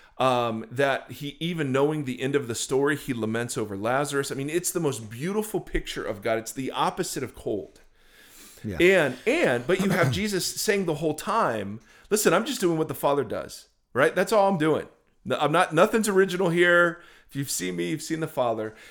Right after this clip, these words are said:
Speaker 1: And so
Speaker 2: Mm-hmm.
Speaker 1: one of the things that, that maybe in that conversation I would have, I would have began to co-, sort of redirect towards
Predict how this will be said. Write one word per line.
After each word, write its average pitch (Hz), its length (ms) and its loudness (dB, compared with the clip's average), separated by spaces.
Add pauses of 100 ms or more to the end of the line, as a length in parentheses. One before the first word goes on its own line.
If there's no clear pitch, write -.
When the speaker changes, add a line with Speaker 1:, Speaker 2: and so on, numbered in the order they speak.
Speaker 1:
And - 140 -6
so 170 120 2
Speaker 2:
Mm-hmm. 98 100 0
Speaker 1:
one 202 160 4
of 208 140 -2
the 139 100 2
things 127 480 -4
that, 120 340 0
that 120 380 -2
maybe 151 400 0
in 143 80 0
that 131 160 -6
conversation 127 580 -6
I 139 80 2
would 156 160 4
have, 123 260 0
I 127 80 0
would 147 140 0
have 117 200 -2 (540)
began 160 500 0
to 123 320 0
co-, - 240 -6
sort 160 300 -2
of 123 120 0
redirect 143 540 0
towards 107 560 -4